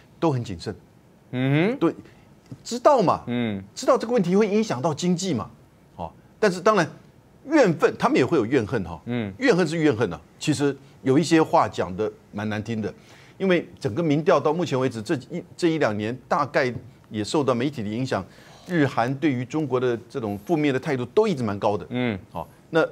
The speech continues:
Speaker 1: 当然并不代表日本对韩国人态度就变好哈，
Speaker 2: <laughs>
Speaker 1: 所以这表示说，其实现阶段中日韩之间呢，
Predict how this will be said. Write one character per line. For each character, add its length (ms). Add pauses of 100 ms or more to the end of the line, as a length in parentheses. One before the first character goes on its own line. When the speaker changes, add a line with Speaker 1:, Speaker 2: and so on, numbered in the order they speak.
(220)
Speaker 1:
当 120
然 100
并 180
不 80
代 100
表 140
日 80
本 160
对 160
韩 240
国 120
人 100
态 120
度 140
就 100
变 200
好 160
哈， 140
Speaker 2:
<laughs> 60
Speaker 1:
所 140
以 100 (400)
这 220
表 220
示 160
说， 280 (360)
其 280
实 480 (300)
现 340
阶 220
段 260 (240)
中 240
日 160
韩 300
之 140
间 240
呢， 120